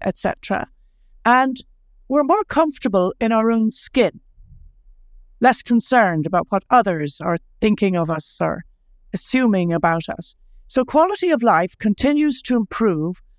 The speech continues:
on very well validated scales up to late seventies, early eighties. And then it gradually declines. And the factor which predominantly influences that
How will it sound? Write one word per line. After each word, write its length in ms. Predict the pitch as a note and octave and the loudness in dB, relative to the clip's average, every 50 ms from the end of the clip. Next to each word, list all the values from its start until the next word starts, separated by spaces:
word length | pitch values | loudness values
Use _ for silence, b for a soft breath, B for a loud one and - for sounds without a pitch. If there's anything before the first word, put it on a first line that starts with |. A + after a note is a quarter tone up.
| _ - | _ -10
on 220 | - G#3 F#3+ F#3+ | -2 -2 0 0
very 320 | F#3 G#3+ A#3+ C4 D#4 E4+ E4 | 2 2 2 2 2 2 2
well 320 | C4 C4 B3+ A#3+ A#3 A3+ | 2 2 2 2 2 2
validated 760 | G3 - A3+ G#3+ G#3+ G#3+ G#3 F#3 G#3 G#3 G3 F#3 - G3 F3 | 2 2 2 2 4 2 0 0 0 -2 -2 -2 -4 -8 -12
scales 840 | - - - - - G#3+ G3 E3+ D3 C#3 C#3 D3+ F3 - G#3+ - - - _ _ _ _ _ _ _ | -10 -14 -10 -2 0 0 2 0 -2 -4 -6 -6 -6 -6 -8 -10 -14 -20 _ _ _ _ _ _ _
up 160 | C4 D4 C#4+ _ - - | 2 2 2 _ -16 -14
to 300 | - - D4+ D4 C4+ C4 - | -4 -2 0 0 0 -2 -2
late 300 | - A#3 B3 B3 - - | 0 2 2 2 2 -2
seventies, 800 | - - - B3+ A#3 G3+ F#3+ F#3+ F#3+ - - F3 D#3+ E3+ E3+ - - _ _ | -10 -4 0 2 2 2 2 -2 -4 -4 -4 -4 -4 -6 -10 -12 -20 _ _
early 360 | A3+ A3 A3 A3 A3 A3 G#3+ - | 0 2 2 2 2 0 0 0
eighties. 680 | G#3+ G#3 F#3+ F3+ - - F#3 - - - - - - - _ - - - - _ _ - - _ _ _ _ - _ _ _ | -2 -2 -2 -4 -6 -10 -14 -14 -14 -20 -20 -20 -20 -20 _ -20 -20 -20 -20 _ _ -20 -20 _ _ _ _ -20 _ _ _
And 160 | - A3 A3 G3+ | 0 0 2 4
then 240 | B3+ C#4+ D#4+ F4+ | 4 4 4 2
it 180 | F#4+ F4+ - - | 2 -4 -4 -6
gradually 800 | _ C4 C4+ C4+ C#4 C#4+ B3 - D4 C#4+ C4+ C4+ C4+ C#4+ D4 - _ _ | _ 0 2 4 4 2 0 -2 -2 0 0 0 0 -2 -4 -6 _ _
declines. 920 | - A3+ - - B3 A3+ G3 F#3 F3 E3 - - - - - - - - _ _ _ - | -4 -4 0 0 0 2 2 0 -2 -4 -8 -12 -14 -16 -20 -20 -20 -20 _ _ _ -2
And 140 | G3+ G3 | 0 0
the 80 | G3+ G3 | 0 -2
factor 680 | - - - D#4 E4 - - _ B3 A#3+ C#4 D4+ C#4 - _ _ | -4 2 2 2 2 2 -2 _ -2 -2 -2 -2 -6 -12 _ _
which 280 | _ - F#3 - - - | _ -2 -2 -2 -4 -4
predominantly 1040 | - A3 F#3 E3 - B3 C4 C#4+ D#4 F#4 E4+ D#4 D4 B3+ - - A#3+ A3+ G#3 G3 - - - | -4 -4 -2 2 4 4 4 4 4 2 2 2 0 -2 -2 -2 0 0 0 0 -4 -4 0
influences 880 | A3 D#4 E4+ D4+ - - B3 A3+ G3+ G3 - - - F3 D#3+ - - - _ | 0 2 2 0 0 0 0 0 0 -2 -4 -4 -6 -6 -6 -8 -12 -20 _
that 180 | - G#3+ G#3+ - | 2 2 2 2